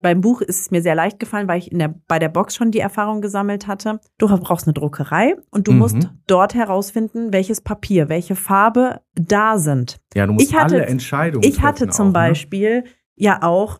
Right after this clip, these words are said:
Speaker 1: das Problem, dass ich bei der Box ein Papier hatte, das hat eine unglaublich lange Lieferzeit. Da habe ich aber vorher nicht drüber nachgedacht.
Speaker 2: Mhm.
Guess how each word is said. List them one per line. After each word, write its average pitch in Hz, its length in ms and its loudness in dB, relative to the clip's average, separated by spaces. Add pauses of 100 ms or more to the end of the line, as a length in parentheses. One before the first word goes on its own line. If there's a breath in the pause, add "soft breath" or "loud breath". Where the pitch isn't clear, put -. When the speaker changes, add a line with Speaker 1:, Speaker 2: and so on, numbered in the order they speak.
Speaker 1:
das 185 180 -4
Problem, 170 460 -2
dass 185 180 -4
ich 180 100 -16
bei 151 100 0
der 147 120 -2
Box 156 320 -6
ein 196 80 0
Papier 220 460 -2
hatte, 160 200 -2
das 170 200 -6
hat 185 100 -6
eine 185 100 -4
unglaublich 160 460 -4
lange 143 180 -4
Lieferzeit. 170 760 -2
Da 180 80 2
habe 196 140 2
ich 196 100 -2
aber 180 140 -4
vorher 185 300 -2
nicht 160 200 -2
drüber 156 220 -4
nachgedacht. 117 580 2
Speaker 2:
Mhm. 117 220 -6